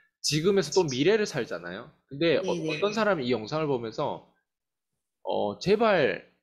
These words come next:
Speaker 1: 예, 깨-, 깨쳤으면 좋겠어요. 깨났으면 좋겠어요. 제발 그냥 과거에 제가 수년 동안 했던 실수를 하지 말고, 사실 내, 내가 똥인지 된장인지 먹어보니까 이게 안-, 아니더라는 거를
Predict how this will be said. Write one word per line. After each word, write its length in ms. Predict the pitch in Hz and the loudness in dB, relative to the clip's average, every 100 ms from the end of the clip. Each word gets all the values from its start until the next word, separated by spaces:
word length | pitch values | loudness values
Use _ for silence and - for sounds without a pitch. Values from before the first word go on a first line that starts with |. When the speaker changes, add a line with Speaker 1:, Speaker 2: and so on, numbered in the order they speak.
| - | -8
Speaker 1:
예, 260 | 117 107 - _ _ _ _ - | -6 -6 -12 _ _ _ _ -4
깨-, 300 | 285 571 - - | -2 -4 -10 -10
깨쳤으면 440 | 370 - 349 185 | -8 -8 -8 -6
좋겠어요. 480 | 127 - - - 85 - _ _ | -6 -6 -12 -12 -12 -14 _ _
깨났으면 420 | - 226 262 - 131 | -8 -4 -4 -4 -6
좋겠어요. 500 | 107 92 - 82 87 | -6 -6 -6 -10 -6
제발 420 | 123 156 139 120 - _ | -4 0 0 -2 -10 _
그냥 500 | - 143 160 143 90 - _ _ _ _ | -12 -2 0 0 -2 -10 _ _ _ _
과거에 840 | - 117 143 190 214 202 170 - - 135 _ 123 - | -6 -2 2 4 6 6 4 2 -2 -20 _ -20 -8
제가 300 | 143 131 139 | -4 -2 -2
수년 360 | - 262 294 294 | -4 -8 -6 0
동안 240 | 208 165 | 2 2
했던 260 | 190 190 165 | 0 -2 -4
실수를 460 | - 220 196 180 | -2 -2 0 2
하지 220 | 196 160 | 2 0
말고, 320 | 131 92 104 120 | 0 -2 -2 -2
사실 460 | 196 190 147 98 | -2 0 0 0
내, 240 | 98 101 - | 2 0 2
내가 400 | 113 120 131 147 | 2 2 2 0
똥인지 300 | 190 208 208 | 0 -2 0
된장인지 400 | 139 117 143 127 | 0 0 -2 -2
먹어보니까 520 | 101 113 147 127 110 | 0 0 0 -2 -2
이게 120 | 101 | -2
안-, 240 | 76 92 104 | -2 -4 -6
아니더라는 800 | 92 104 165 180 160 139 113 101 | -4 -2 -2 0 0 0 -4 -6
거를 460 | 101 123 143 90 | -2 0 0 -2